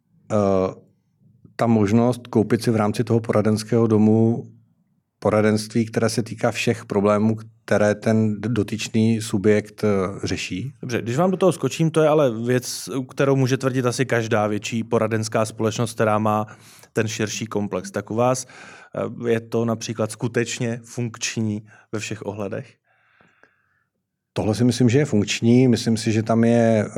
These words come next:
Speaker 1: vysoká odbornost, eh, lidí, kteří zastřešují ty jednotlivé poradenské streamy. Myslím si, že, eh, vztah s klientem je něco, co je pro nás extrémně důležité a že ti klienti to cítí.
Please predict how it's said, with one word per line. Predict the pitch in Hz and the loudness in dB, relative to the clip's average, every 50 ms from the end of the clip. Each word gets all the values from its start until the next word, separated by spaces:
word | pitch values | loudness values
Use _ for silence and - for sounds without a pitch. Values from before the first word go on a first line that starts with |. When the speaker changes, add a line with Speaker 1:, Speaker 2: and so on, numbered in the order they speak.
| 107 101 95 92 95 92 90 90 90 - - - - _ _ _ _ _ - 110 | 2 2 2 2 2 2 0 -2 -4 -8 -14 -20 -20 _ _ _ _ _ -8 -8
Speaker 1:
vysoká | 98 - - 113 110 - 117 117 117 117 110 - | -8 -4 -4 -4 -2 0 2 2 4 4 2 0
odbornost, | 101 98 95 87 101 101 98 104 107 107 107 110 113 110 - - - _ - 113 | 0 -2 0 2 2 2 4 4 4 4 4 2 2 0 -6 -12 -16 _ -2 2
eh, | 107 104 101 98 98 98 98 98 98 | 2 4 4 4 2 2 0 0 0
lidí, | 98 98 92 95 101 107 110 104 | 0 0 0 0 0 0 0 0
kteří | 107 - 113 104 110 | 0 -2 0 0 2
zastřešují | 104 95 - - - 104 - - 110 110 110 110 | 0 0 0 -2 -4 -4 -2 0 2 2 2 2
ty | 107 110 117 | 0 2 2
jednotlivé | 107 98 101 104 101 - 107 107 107 107 104 | 2 4 4 0 0 2 2 4 4 4 2
poradenské | - 104 104 104 101 101 98 - - 113 110 | 0 0 0 0 0 0 -2 -2 -2 -2 -2
streamy. | 110 - - 113 113 110 110 107 107 107 107 107 107 - - - - - - _ _ _ _ _ _ _ _ _ _ _ _ 175 180 - _ _ _ _ _ _ _ _ _ _ - | -2 -4 -2 0 2 2 4 4 4 4 2 0 -2 -8 -14 -20 -20 -20 -20 _ _ _ _ _ _ _ _ _ _ _ _ -20 -20 -20 _ _ _ _ _ _ _ _ _ _ -18
Myslím | - - - 98 92 | -14 -8 -8 -6 -6
si, | - - 107 104 | -4 -4 -4 -2
že, | 92 104 110 | 0 2 4
eh, | 110 107 107 107 104 104 - - - - 107 101 95 92 90 87 - - | 4 6 6 6 4 2 0 -2 -4 -2 0 2 2 0 0 -4 -8 -8
vztah | - - - - 104 - - | -8 -4 -2 -2 -2 -2 -6
s | - | -2
klientem | - 107 98 98 95 95 110 101 104 | 0 2 2 2 2 2 2 2 2
je | 101 | 2
něco, | 98 95 90 90 - - 107 101 98 | 2 2 0 -2 0 0 2 2 0
co | - - - 107 104 101 98 95 92 92 - - _ _ _ _ _ _ _ _ _ _ _ - | -2 -2 0 2 2 4 4 2 2 -2 -4 -12 _ _ _ _ _ _ _ _ _ _ _ 0
je | 107 98 | 0 0
pro | - 104 104 | 0 0 0
nás | 101 104 - - | 0 0 0 -2
extrémně | 113 - - - 120 113 110 110 107 98 | -6 -8 -4 -2 0 2 4 4 4 4
důležité | 98 95 95 87 92 90 - - 87 85 - 123 - - _ - _ _ _ _ - | 4 2 2 2 0 -2 -4 -4 -4 -2 -4 -6 -10 -14 _ -20 _ _ _ _ -4
a | - | -2
že | - - 107 | -2 0 -2
ti | - 107 107 | -2 -2 -4
klienti | - 101 95 92 90 - 98 | -4 -4 -4 -4 -6 -6 -6
to | - 98 | -6 -6
cítí. | - - 92 - - - - - | -8 -8 -12 -14 -12 -14 -14 -14